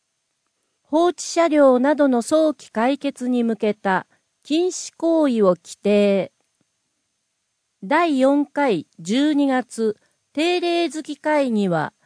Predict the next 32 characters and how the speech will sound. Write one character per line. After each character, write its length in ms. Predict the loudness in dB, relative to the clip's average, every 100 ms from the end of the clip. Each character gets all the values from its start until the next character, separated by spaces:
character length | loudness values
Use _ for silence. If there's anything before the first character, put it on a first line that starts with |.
| _ _ -8
十 320 | -2 0 0
一 260 | -2 -4 -2
月 220 | -2 -4
三 380 | -4 0 0 0
十 280 | 0 0
日 300 | 0 -2 -4
か 160 | -4 -2
ら 240 | 0 -2 -6 _ -8
十 320 | -2 0 0
二 140 | 0
月 300 | 0 0 -4
十 300 | -4 -2 -2
九 160 | -4 -4
日 320 | -4 -4 -4
ま 160 | -2 -2
で 140 | -2
の 260 | -2 -2 -6 _ _ _
二 160 | -14
十 140 | -10 -4
日 160 | -2 0
間 320 | 0 2 2
の 100 | 2
日 220 | 2 0 _ -4
程 220 | -2 0
で 160 | -2 -2
開 220 | 0 -2
催 340 | 0 0 0
さ 180 | -2 -2
れ 140 | 0
ま 180 | 0 0
し 180 | -2 -8
た。 220 | -10 -10